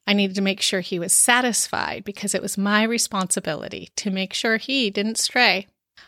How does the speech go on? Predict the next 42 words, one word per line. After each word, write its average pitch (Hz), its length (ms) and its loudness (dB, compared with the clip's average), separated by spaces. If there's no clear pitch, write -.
I 277 60 10
was 262 140 8
taught 262 180 8
not 233 240 6
to 247 100 4
listen 247 260 6
to 254 60 4
my 254 140 6
body. 180 400 4
All 175 100 0
those 185 200 0
feelings 202 440 4
were 180 80 -2
just 180 220 2
hormones 185 640 4
after 165 340 -2
all. 208 340 0
Instead, 202 400 4
rules 202 400 4
and 196 100 2
restraint 196 600 2
would 175 120 -4
keep 196 240 -4
me 185 220 -4
good, 180 400 0
keep - 200 -8
me 185 160 -4
pure. 175 460 -6
I 202 120 6
was 220 100 6
told 226 220 6
it 226 80 6
was 214 100 6
impossible 196 560 4
for 196 180 0
men 180 300 4
and 180 140 0
women 170 300 -2
to 185 100 -2
just - 300 -2
be 190 100 0
friends, 170 720 -2